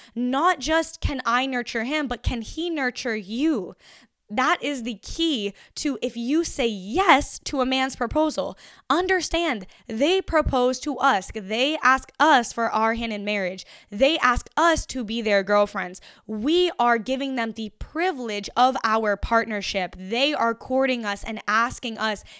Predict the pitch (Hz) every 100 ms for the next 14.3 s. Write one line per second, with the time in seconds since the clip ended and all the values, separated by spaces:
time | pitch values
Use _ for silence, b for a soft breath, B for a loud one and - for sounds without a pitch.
0 | B 220 202 233 233 - 233 240 254 226
1 | - 220 247 214 208 208 196 196 175 -
2 | 202 - 175 175 B B B 214 269 311
3 | 269 240 240 226 233 240 - 214 202 202
4 | 214 202 190 196 175 185 - 254 277 -
5 | 277 - 254 247 202 185 - 190 190 190
6 | - B B 269 262 - 269 254 233 226
7 | - - 214 214 - 214 190 - 254 254
8 | 190 165 - _ _ _ _ _ _ b
9 | b b b 214 269 302 254 240 269 -
10 | 262 208 196 214 220 226 226 214 214 208
11 | 208 269 247 220 208 208 - 233 240 226
12 | 202 175 151 - - _ _ _ _ _
13 | _ - 254 240 - 240 226 277 - -
14 | 254 247